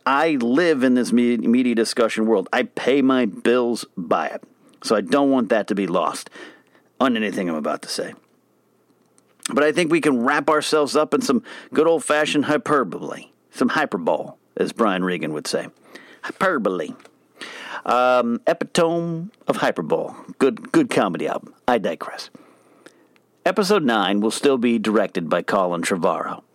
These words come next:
There's absolutely no doubt. And it should be, because that's the man they chose. Could they have selected another director? Absolutely.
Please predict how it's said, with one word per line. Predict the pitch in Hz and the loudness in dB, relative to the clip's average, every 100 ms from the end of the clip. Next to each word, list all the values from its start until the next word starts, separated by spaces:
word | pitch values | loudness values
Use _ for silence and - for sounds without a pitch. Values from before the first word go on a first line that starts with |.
| _ _ | _ _
There's | - 120 127 | 0 2 2
absolutely | 120 - 120 107 | 0 0 0 2
no | 101 104 | 2 2
doubt. | 98 101 - - - _ _ _ _ - | 2 0 -2 -8 -18 _ _ _ _ -2
And | 190 | 0
it | 196 | 0
should | - 220 156 | 4 2 2
be, | - - _ _ | -8 -16 _ _
because | 127 123 107 | 0 2 2
that's | 110 107 - | 2 -2 0
the | |
man | 104 101 98 92 | 2 4 2 0
they | 90 | 0
chose. | - 104 - - - - - - - | 2 2 -2 -14 -20 -20 -20 -20 -2
Could | 113 | 2
they | 107 | 4
have | 98 85 _ | 2 -2 _
selected | - 135 123 123 123 | -2 2 2 2 2
another | 113 120 127 117 | 4 4 4 2
director? | 117 123 139 233 233 - _ - | 2 2 2 0 0 -4 _ -4
Absolutely. | 233 233 220 226 233 95 | -2 0 0 2 2 0